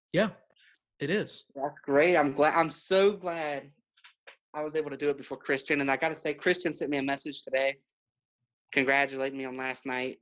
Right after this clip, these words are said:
Speaker 2: I didn't expect that. So that was really cool of him to, along with everybody else. I wanna say thanks to you for, for coming on board and sponsoring that race. I wanna say thanks to Belly Up for putting it on.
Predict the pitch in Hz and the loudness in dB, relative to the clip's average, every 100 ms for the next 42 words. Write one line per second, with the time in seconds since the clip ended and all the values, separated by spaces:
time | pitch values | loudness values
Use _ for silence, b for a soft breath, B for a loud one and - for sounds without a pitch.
0 | _ - 123 127 135 127 - - 127 - | _ -6 0 0 0 -4 -6 -4 -4 0
1 | 120 - 135 143 131 139 127 127 127 123 | -2 2 2 2 0 -2 -2 0 2 2
2 | 117 131 120 123 123 - 131 117 117 - | 2 2 4 2 -2 -2 2 2 0 -4
3 | _ _ _ _ - 139 165 170 - 147 | _ _ _ _ 2 6 6 6 4 2
4 | 143 131 127 120 120 117 117 117 135 151 | 2 0 -2 -2 -2 -4 -4 -2 0 0
5 | 143 131 - _ _ _ _ _ _ _ | 0 -2 -8 _ _ _ _ _ _ _
6 | _ _ _ - - 143 147 147 143 127 | _ _ _ -6 -2 -2 0 -4 -4 -8
7 | 135 143 143 139 127 123 135 - 139 - | -2 0 0 -2 -4 -4 -8 -14 -8 -2
8 | 135 131 120 123 131 123 117 - 127 123 | 0 0 0 2 2 2 -2 -4 -4 -4
9 | 135 123 120 123 120 120 127 123 123 123 | -4 -2 -2 0 0 -2 -4 -4 0 -2
10 | - 127 - 117 127 127 127 123 123 - | -2 -6 -6 0 2 4 4 2 -4 -8
11 | 127 117 120 127 | -8 -6 -6 -6